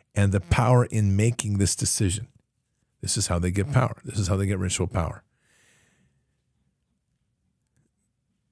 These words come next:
And then it goes on, complete this ritual by reciting a personal affirmation. It's, in simple terms, it's "My body, my choice, my blood."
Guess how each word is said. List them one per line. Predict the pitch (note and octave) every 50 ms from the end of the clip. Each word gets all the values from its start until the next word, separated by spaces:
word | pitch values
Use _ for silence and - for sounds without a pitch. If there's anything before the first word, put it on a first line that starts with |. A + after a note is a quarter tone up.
| _ _ _ _ _ _ -
And | - G#2 G2+ G#2+
then | G#2+ G#2+
it | G#2
goes | G2 G#2+ G#2 G2 F#2+
on, | A2 G2+ G2 F#2
complete | - - A2+ A2 G2 _ _ - _ - - - C#3 D#3 D#3+ D3+
this | - C#3 A#2+ - -
ritual | B2 A2 G2 - - A#2 G#2
by | G2 G#2+ A2 G#2
reciting | G#2 G#2 G#2 G2+ - - - C3+ A#2+ C3+ C3+ G#2+ G2 F#2 G2 F#2+ F#2+ - _ _ _ -
a | -
personal | - - - C3+ C3 - - - B2+ B2 B2 - C#3 - _ _ _ _ _ _ _ _ -
affirmation. | A2+ A2+ G2+ - - A2+ G#2 G#2 G2 - - - - - - _ _ _ _ _ _ _ _ _ _ _ _ _ _ _ _ _ _ _ _ _ _ _ _
It's, | - G#2+ G#2 G2+ - - -
in | - A2+ A2 G#2
simple | - - C3+ A#2+ C#3 B2
terms, | A2 - A2+ G2 F#2 F#2 F2+ F#2 -
it's | - A2 G#2 G2 - - -
"My | - B2 G#2+ G#2+
body, | G#2+ F#2+ G2+ G2 G2 F#2+ F#2
my | F2+ F2+ F2+ F2
choice, | - - F#2 E2+ - -
my | F2 E2+ E2
blood." | D#2+ E2 D#2+ D#2+ - -